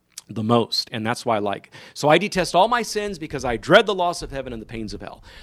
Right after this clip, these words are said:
But most of all, because they have of-, they, those sins, have offended you, my God, who art all good and deserving of all of my love. So that's a perfect act of contrition. And it doesn't rely on the passions, emotions, or feelings.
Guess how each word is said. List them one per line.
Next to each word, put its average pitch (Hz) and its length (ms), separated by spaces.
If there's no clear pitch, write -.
But 117 360
most 156 680
of 165 140
all, - 380
because 123 360
they 135 140
have 127 280
of-, 120 220
they, 135 380
those 123 280
sins, 147 520
have 131 220
offended 131 500
you, 170 320
my 127 220
God, - 420
who 135 200
art 147 240
all 147 180
good 120 300
and 110 120
deserving 107 400
of 98 100
all 101 140
of 85 80
my 101 100
love. - 200
So 131 180
that's 156 400
a 180 60
perfect 165 360
act 139 160
of 123 80
contrition. 123 460
And 117 160
it 123 100
doesn't 156 240
rely 226 220
on 214 120
the 180 80
passions, 185 480
emotions, 147 500
or 120 80
feelings. 160 680